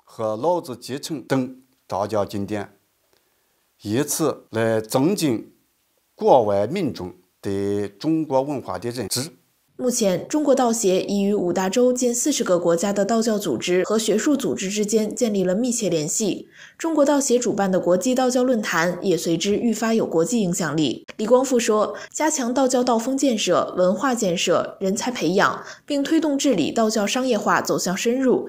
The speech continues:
Speaker 2: 将是下一阶段工作的重点。
Speaker 1: 道教文化是中华优秀传统文化的重要组成部分。道教文化呢，中，蕴含了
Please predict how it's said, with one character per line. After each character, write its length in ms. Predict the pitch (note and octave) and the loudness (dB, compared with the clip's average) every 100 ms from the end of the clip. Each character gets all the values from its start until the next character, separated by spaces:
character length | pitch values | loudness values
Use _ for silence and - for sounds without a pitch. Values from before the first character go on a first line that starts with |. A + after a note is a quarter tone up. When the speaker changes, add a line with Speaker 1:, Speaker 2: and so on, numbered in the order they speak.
| - - | -10 -4
Speaker 2:
将 160 | G3+ | -2
是 120 | G3+ | 0
下 240 | G3 B3 A3 | 0 2 2
一 100 | F3 | 0
阶 180 | F#3+ F3 | 0 2
段 220 | F#3 D#3+ | 2 0
工 160 | G#3 | 0
作 160 | G3+ G3+ | 0 0
的 100 | - | 0
重 200 | A3 G3 | 0 0
点。 400 | D#3+ B2 - - _ - | 0 0 -2 -12 _ 0
Speaker 1:
道 160 | A#2+ A#2+ | 2 6
教 140 | C3 | 6
文 240 | D#3+ D#3+ | 6 2
化 180 | A2+ G2 | 2 -2
是 380 | G2 A2 G2+ G2+ | 0 0 0 0
中 260 | - D#3 E3 | 0 0 2
华 200 | C3+ A2 | 2 0
优 180 | D3 | -2
秀 180 | D3 G#2+ | -6 -8
传 280 | G#2 B2 G2+ | -6 -8 -6
统 200 | F#2+ A#2 | -6 -6
文 160 | C#3 G2+ | -6 -6
化 200 | F2+ E2 | -8 -8
的 200 | F2 E2+ | -10 -12
重 400 | - E3+ D#3 C#3+ | -12 -12 -8 -4
要 200 | D3+ F2+ | -2 -4
组 240 | - C3+ | -6 -8
成 220 | B2+ G#2+ G#2 | -6 -8 -8
部 160 | G#2 | -12
分。 180 | - - _ _ _ _ _ _ _ _ _ _ _ _ | -14 -20 _ _ _ _ _ _ _ _ _ _ _ _
道 200 | G#2+ B2 | -2 2
教 140 | C#3 | 4
文 200 | D#3+ F3 | 4 0
化 200 | A#2 G#2 | 2 2
呢， 120 | G2+ G2 | 2 0
中， 260 | G#2+ A2 G2 - _ _ _ _ _ A#2+ | -4 -6 -8 -16 _ _ _ _ _ -2
蕴 220 | F3+ G3+ | 0 2
含 240 | D#3+ C#3+ | 0 0
了 300 | G2 F2 F#2 | 0 -4 -8